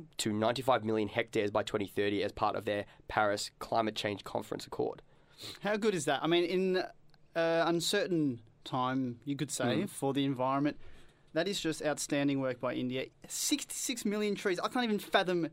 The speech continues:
Speaker 2: the amount of trees that is. How
Speaker 1: That's a lot of
Speaker 2: good
Speaker 1: trees.
Speaker 2: those trees are gonna have such a good impact on the air of India.
Speaker 1: Yeah.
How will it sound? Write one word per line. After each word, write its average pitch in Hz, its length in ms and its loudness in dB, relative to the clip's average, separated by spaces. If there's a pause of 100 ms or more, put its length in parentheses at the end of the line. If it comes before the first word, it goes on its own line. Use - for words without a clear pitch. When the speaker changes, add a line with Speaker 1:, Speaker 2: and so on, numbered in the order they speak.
(140)
Speaker 2:
the 156 80 0
amount 151 200 2
of 127 60 -8
trees 131 280 -6
that 123 100 -4
is. 127 100 -6
How 247 200 0
Speaker 1:
That's 190 140 2
a - 40 4
lot - 200 8
of - 40 2
Speaker 2:
good - 60 -4
Speaker 1:
trees. 120 480 -2 (200)
Speaker 2:
those 165 200 0
trees 165 560 0 (480)
are 139 80 -4
gonna 135 160 -2
have 127 200 -6
such - 280 -4
a 160 40 -2
good 147 240 0
impact 139 580 -2 (300)
on 127 120 -2
the 131 140 -2
air 127 380 0 (320)
of 127 120 -6
India. 120 340 -4 (100)
Speaker 1:
Yeah. 123 220 2